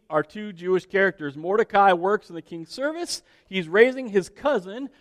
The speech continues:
a woman named Esther. She gets drafted into this contest, not by her own choice, and she wins. She wins, you know. Anyway.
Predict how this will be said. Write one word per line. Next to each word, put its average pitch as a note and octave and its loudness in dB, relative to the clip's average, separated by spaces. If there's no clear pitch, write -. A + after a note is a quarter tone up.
a D#3+ -2
woman A#3+ -2
named G#3+ -14
Esther. F#3 -4
She - -12
gets G3+ 4
drafted G3 -2
into G#3+ -4
this F3 -6
contest, F3 -2
not C3+ -20
by C#3+ -12
her C3+ -14
own C#3 -16
choice, C#3+ -20
and G#3 -12
she D#4 -4
wins. D#4+ -4
She D#3+ -16
wins, B2+ -12
you C3+ -20
know. B2+ -20
Anyway. G#2 -20